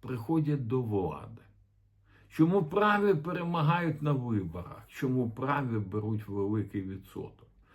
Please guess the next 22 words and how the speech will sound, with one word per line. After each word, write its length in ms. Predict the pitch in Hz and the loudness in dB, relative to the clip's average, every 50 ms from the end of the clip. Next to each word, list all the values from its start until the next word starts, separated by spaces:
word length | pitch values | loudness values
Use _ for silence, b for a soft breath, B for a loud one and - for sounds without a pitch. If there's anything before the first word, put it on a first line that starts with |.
| b b b b b b | b b b b b b
В 40 | |
тій 140 | - 131 123 | -2 0 0
же 200 | 110 104 107 107 | 2 4 4 4
Австрії 520 | 101 104 113 135 139 135 - - 107 95 90 | 4 4 2 0 -2 -4 -6 -4 -2 -2 -2
права 420 | 90 - - 117 110 104 104 101 | -2 -2 2 2 4 4 2 0
партія 480 | - - 110 101 95 95 - 98 92 90 | -2 -2 -2 -2 -2 -4 -6 -8 -8 -8
«Свобода» 680 | - - - 95 92 87 85 90 110 120 117 113 95 | -10 -8 -6 -6 -6 -6 -6 -6 -6 -4 -4 -4 -4
на 180 | 90 90 101 98 | -4 -4 -6 -8
останніх 580 | 95 - - - 104 101 98 95 90 87 - | -10 -8 -6 -4 -4 -2 -4 -4 -8 -10 -8
виборах 540 | 98 104 120 120 110 110 98 90 87 - - | -6 -4 -4 -2 -2 -2 -2 -4 -4 -8 -10
отримала 600 | 90 87 - - 101 98 95 98 98 98 98 95 95 | -12 -10 -8 -8 -6 -6 -4 -4 -4 -2 -2 -4 -4
перемогу 800 | - - 113 107 104 95 98 104 113 131 120 104 95 87 - B B B B B B B B | -4 -4 -4 -2 -2 -2 0 0 2 2 2 2 0 -2 -4 B B B B B B B B
і 100 | - 117 | 0 0
зараз 600 | 101 90 107 113 123 131 131 120 104 - - - b b b b b b b b b - - | 4 6 10 10 10 10 10 6 4 2 -2 -10 b b b b b b b b b -12 -2
працює 600 | - 120 123 110 - - 127 127 131 127 120 104 | 2 4 4 4 4 4 6 8 8 8 8 6
над 640 | 95 95 98 98 98 98 101 101 98 92 92 - - - - | 4 2 2 2 2 2 2 2 0 -2 -4 -10 -14 -14 -16
створенням 760 | - - - - - 110 107 107 107 107 107 101 101 95 92 | -16 -16 -10 -2 2 4 6 6 6 6 6 4 4 2 -2
коаліційного 1000 | - - 113 101 101 101 101 101 - - - 104 98 92 98 98 90 101 104 - - - | -2 0 2 4 4 4 2 0 -2 -2 0 0 0 0 -2 -2 -2 -4 -4 -6 -6 -4
уряду. 580 | 107 104 98 92 98 98 92 101 - - - - - - - - - - - - - - - - - - - - - - - - - - - - - - - - _ - - - - - | -2 -2 -2 -2 -4 -6 -8 -10 -12 -16 -18 -20 -20 -20 -20 -20 -20 -20 -20 -20 -20 -20 -20 -20 -20 -20 -20 -20 -20 -20 -20 -20 -20 -20 -20 -20 -20 -20 -20 -20 _ -20 -20 -20 -14 -8
Отакі 440 | 123 110 110 135 127 - - 156 147 | -8 -4 0 0 0 2 4 4 6
от 240 | 135 131 - - - | 6 4 2 -2 -4
випадки 800 | 101 92 98 104 98 85 76 - - - - - - - - | -4 0 0 0 0 0 -2 -8 -12 -16 -16 -18 -20 -20 -20